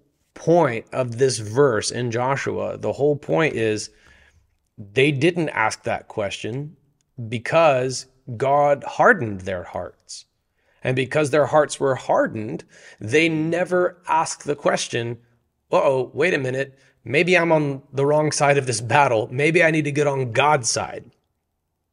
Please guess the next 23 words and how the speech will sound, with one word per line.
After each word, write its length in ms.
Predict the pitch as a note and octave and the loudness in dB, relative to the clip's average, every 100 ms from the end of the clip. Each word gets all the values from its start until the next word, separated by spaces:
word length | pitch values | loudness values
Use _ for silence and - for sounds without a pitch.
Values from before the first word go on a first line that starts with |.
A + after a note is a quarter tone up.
| _ _ _ _ _ - - - | _ _ _ _ _ -20 -20 -2
Rahab's 500 | C3+ A#3 C4 G3 B2+ | 4 6 8 6 4
heart 300 | A2+ G#2+ G#2 | 0 0 -2
was 140 | A2+ | -6
not 220 | G#2+ G#2 - | -6 -8 -6
hardened, 540 | G2 G2+ D#3 G3 - _ _ _ _ _ _ | -8 -6 -10 -12 -16 _ _ _ _ _ _
and 140 | - C#3+ | -2 0
her 100 | E3 | 0
family 520 | - G3 A3+ C3 B2 | 2 2 4 2 2
was 200 | B2 B2 | -2 -2
saved, 520 | A#2 A#2 D3 D3+ - _ _ _ _ _ | -2 -2 -4 -6 -16 _ _ _ _ _
at 120 | A#2 | -4
least 260 | C3+ E3+ - | -2 -2 -2
in 360 | C3+ B2+ B2+ B2+ | -4 -4 -6 -6
the, 360 | B2+ B2 A#2+ C3+ | -4 0 -2 0
uh, 240 | B2 - | -2 0
at 60 | C#3 | 0
least 200 | D#3+ - | -2 -2
in 240 | B2+ B2+ | -6 -6
the 80 | A#2 | -2
vital 300 | B2 F3+ E3+ | 2 2 2
sense, 360 | - C#3 - - _ | -2 -4 -6 -12 _
by 180 | A2 B2+ | -2 0
extension. 600 | D#3 - G#3+ C#4+ - - | 0 -2 -4 -2 -6 -10